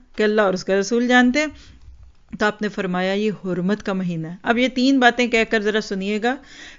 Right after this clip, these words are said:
फिर फरमाया कि अल्लाह ताला ने तुम्हारा खून, तुम्हारा माल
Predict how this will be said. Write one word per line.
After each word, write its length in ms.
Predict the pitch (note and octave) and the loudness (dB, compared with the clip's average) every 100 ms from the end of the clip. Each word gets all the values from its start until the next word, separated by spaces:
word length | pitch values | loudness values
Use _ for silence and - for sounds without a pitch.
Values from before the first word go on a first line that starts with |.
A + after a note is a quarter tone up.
| - | -4
फिर 180 | - F4 | 2 4
फरमाया 480 | E4+ A#3+ G#3+ G#3 G#3 | 4 0 2 2 2
कि 120 | G#3 | 0
अल्लाह 200 | G3+ G#3 G3+ | 0 0 0
ताला 260 | F#3+ G3 | 0 0
ने 140 | G#3 G3+ | 0 -4
तुम्हारा 380 | G3 F#3 F3+ F#3 | -4 -4 -6 -8
खून, 460 | - G#3+ B3 E4 D#4+ _ _ - | -6 2 4 2 -4 _ _ -6
तुम्हारा 480 | G3+ G3 F#3+ F#3 F3 | -2 -2 -2 -2 -2
माल 500 | F3 F#3+ G#3+ C4 | -2 2 4 4